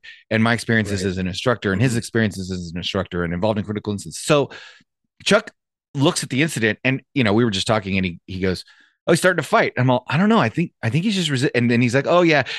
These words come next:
Speaker 1: And so we went back and forth. At what point is, you know, you got passive resistance. Put your hands behind your back. No. Active resistance.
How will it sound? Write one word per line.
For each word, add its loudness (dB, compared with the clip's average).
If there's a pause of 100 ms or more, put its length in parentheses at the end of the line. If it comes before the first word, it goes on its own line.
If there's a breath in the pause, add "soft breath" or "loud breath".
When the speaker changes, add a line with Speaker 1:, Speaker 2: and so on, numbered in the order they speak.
Speaker 1:
And -2
so 2
we 6
went 0
back 0
and -2
forth. 4
At 0
what 0
point 0
is, 2 (540)
you -2
know, 2
you 0
got 0
passive 0
resistance. -8 (320)
Put -2
your 2
hands 2
behind -2
your -4
back. -4 (180)
No. 2 (300 soft breath)
Active 4
resistance. -2